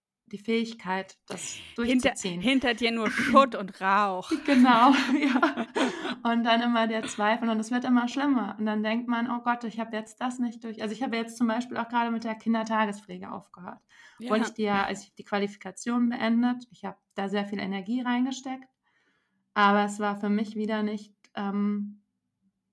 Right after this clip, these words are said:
Speaker 1: aber es lag jetzt nicht nur an mir, es lag auch einfach finanziell. Es
Speaker 2: Ja.
Speaker 1: lässt sich ja nicht finanzieren und dann,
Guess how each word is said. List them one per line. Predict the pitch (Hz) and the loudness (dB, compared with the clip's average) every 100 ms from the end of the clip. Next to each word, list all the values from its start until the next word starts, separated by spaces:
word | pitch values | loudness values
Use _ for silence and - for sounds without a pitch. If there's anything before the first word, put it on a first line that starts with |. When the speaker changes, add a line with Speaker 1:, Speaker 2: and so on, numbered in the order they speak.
| _ _ | _ _
Speaker 1:
aber | 170 180 | -10 -10
es | - | -6
lag | 196 196 | -8 -8
jetzt | 190 180 | -12 -12
nicht | 170 | -10
nur | 185 | -8
an | 180 | -6
mir, | 180 175 | -6 -8
es | - | -8
lag | 185 | -10
auch | 175 | -8
einfach | 190 175 170 170 | -10 -10 -12 -12
finanziell. | - 175 196 - - 185 190 190 294 | -12 -10 -10 -10 -8 -8 -10 -14 -8
Es | 247 | -4
Speaker 2:
Ja. | 240 226 | -4 -6
Speaker 1:
lässt | 180 180 - | -10 -12 -12
sich | 175 | -10
ja | 190 | -10
nicht | 185 | -10
finanzieren | 208 190 196 - 214 202 | -10 -10 -10 -6 -4 -4
und | 190 | -6
dann, | 196 196 190 190 | -8 -6 -6 -8